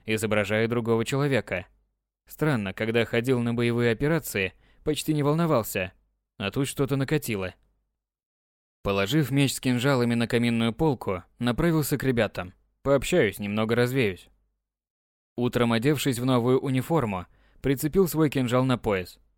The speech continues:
Второй завернул в холщовую тряпицу, что принесла мне служка. Сунув его за пазуху,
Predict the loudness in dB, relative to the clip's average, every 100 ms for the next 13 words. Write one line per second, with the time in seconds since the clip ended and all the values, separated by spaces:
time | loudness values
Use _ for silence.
0 | _ _ -4 2 4 4 4 4 4 2
1 | 0 0 0 2 2 2 2 0 0 -2
2 | -2 -8 -10 _ _ -12 -2 -2 0 0
3 | 0 0 0 0 2 0 0 -2 -4 -6
4 | _ _ _ _ _ _ -10 0 2 2
5 | 2 4 4 4 2 0 0 -2 -4 -6